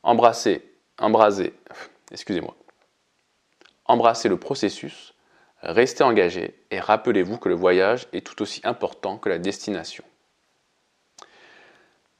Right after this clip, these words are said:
Bien souvent, le plus grand défi dans la réalisation de nos aspirations n'est pas le manque d'efforts, mais le manque de direction. Sans une boussole pour guider notre voyage, même les vents les plus forts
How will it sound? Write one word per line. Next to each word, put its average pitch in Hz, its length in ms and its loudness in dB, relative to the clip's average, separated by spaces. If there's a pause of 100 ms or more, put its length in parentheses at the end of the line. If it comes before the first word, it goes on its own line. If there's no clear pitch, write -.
(300)
Bien 120 220 0
souvent, 160 640 4
le 110 180 2
plus 110 120 -2
grand 135 220 4
défi 135 240 2
dans 135 120 4
la 98 100 6
réalisation 110 560 2
de 104 100 0
nos 92 180 0
aspirations 107 760 2
n'est 98 120 -6
pas 131 400 2
le 92 120 -6
manque 117 260 0
d'efforts, 123 640 -2 (460)
mais 98 80 0
le 98 60 4
manque 123 220 4
de 101 60 2
direction. 101 580 0 (220)
Sans - 260 0
une 117 200 0
boussole 107 340 2
pour 87 260 -4
guider 113 280 -2
notre 107 180 0
voyage, 95 540 0 (540)
même 123 360 2
les 117 120 4
vents 110 360 4
les 90 120 -4
plus - 180 -12
forts - 500 0